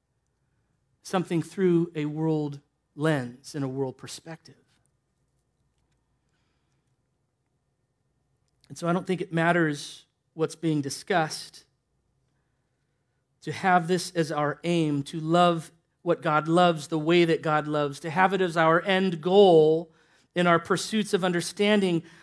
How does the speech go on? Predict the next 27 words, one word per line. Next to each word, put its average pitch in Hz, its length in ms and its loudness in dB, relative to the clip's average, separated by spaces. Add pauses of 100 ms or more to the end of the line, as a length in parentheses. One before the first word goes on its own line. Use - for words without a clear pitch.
(140)
I 226 100 4
believe 226 280 0
that 202 80 2
it 196 120 2
makes 214 400 4
obtaining 208 680 0
and 175 160 0
maintaining 190 580 0
the 175 180 -2
outcome 175 520 -4 (280)
much 214 280 0
more 226 140 2
certain. 170 520 -6 (760)
When 214 180 8
we 214 100 4
pursue 233 600 4
what 247 240 6
God 220 300 2
pursues 220 580 -2
and 196 100 -2
we 214 80 2
see 247 300 -2
it 254 80 -2
the 226 80 0
way 220 180 6
he 214 160 -2
does, 185 720 -4